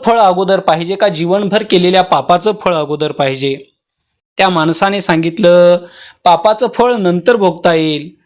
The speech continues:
अगोदर नामाचं फळ मला द्या." आता त्या यमराजाला माहिती नव्हतं की एकदा नाम जाप केल्यानंतर त्याचं काय फळ द्यायचं आहे.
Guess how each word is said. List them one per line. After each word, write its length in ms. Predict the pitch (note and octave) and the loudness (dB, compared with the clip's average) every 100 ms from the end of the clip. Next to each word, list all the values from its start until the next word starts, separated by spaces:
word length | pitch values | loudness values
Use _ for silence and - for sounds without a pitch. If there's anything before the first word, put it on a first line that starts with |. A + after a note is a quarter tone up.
| _ _ _ D#3 | _ _ _ 0
अगोदर 380 | E3+ G#3 A#3+ | 0 2 0
नामाचं 600 | A3+ F#3 E3+ F3+ G#3 - - - | 2 2 2 2 0 0 0 0
फळ 160 | G#3 | 0
मला 300 | F#3+ D#3 D3+ | 0 0 0
द्या." 300 | D3+ D3+ C#3 - _ _ _ _ _ _ _ _ | 0 0 -2 -8 _ _ _ _ _ _ _ _
आता 200 | E3 E3+ | -2 0
त्या 140 | A3 A#3 | 2 2
यमराजाला 840 | G#3+ F3 F#3+ A3 A3+ G#3+ G3+ G#3+ G#3+ | 2 2 2 2 4 2 2 2 2
माहिती 400 | F#3 F3+ F3+ G3+ | 2 -2 -2 0
नव्हतं 340 | F#3+ E3+ A3 | 0 2 0
की 320 | G#3 A3+ G#3+ | 0 -2 2
एकदा 400 | F3 E3+ G3 A3+ | 2 2 2 2
नाम 280 | A#3+ G#3 G#3 | 4 2 2
जाप 340 | F3+ F3 F3 F3+ | 0 2 2 0
केल्यानंतर 580 | F3 D#3+ E3+ E3+ F3 | 0 2 2 0 -2
त्याचं 300 | F#3 E3 E3 | 0 0 0
काय 280 | G3 G3 G3+ | 0 2 0
फळ 320 | G3 F3 E3 | -2 0 0
द्यायचं 380 | D#3 D3+ C#3+ D#3+ | 2 0 0 0
आहे. 420 | D3 C#3 - _ | 0 0 -8 _